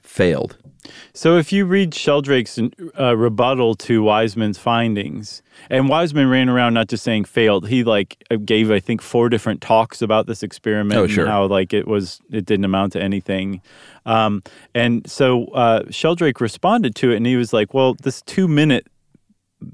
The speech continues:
Speaker 2: uh, duration was an arbitrary signal that you came up with. That
Speaker 1: Right.
Speaker 2: wasn't part of my original methodology." And then also, in, I think, all four of those experiments, or at, uh, maybe all four, um, so the dog went to the window early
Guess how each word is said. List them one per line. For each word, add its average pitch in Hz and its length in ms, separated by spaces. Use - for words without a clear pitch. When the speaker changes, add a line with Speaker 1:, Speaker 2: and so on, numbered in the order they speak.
Speaker 2:
uh, 113 200
duration 117 880
was 98 320
an 107 160
arbitrary 98 760
signal 101 440
that 92 160
you 92 120
came 95 260
up 90 180
with. 95 180
That 101 120
Speaker 1:
Right. 82 80
Speaker 2:
wasn't 85 220
part 104 200
of 90 60
my 104 160
original 101 320
methodology." 95 640
And 123 100
then 135 120
also, 139 460
in, 123 500
I 117 100
think, 135 400
all 123 160
four 139 300
of 127 60
those 113 180
experiments, 110 640
or 107 60
at, 104 140
uh, 120 160
maybe 135 320
all 127 100
four, 127 420
um, 117 380
so 127 320
the 127 180
dog 135 400
went 139 200
to 151 100
the 123 240
window 117 500
early 117 580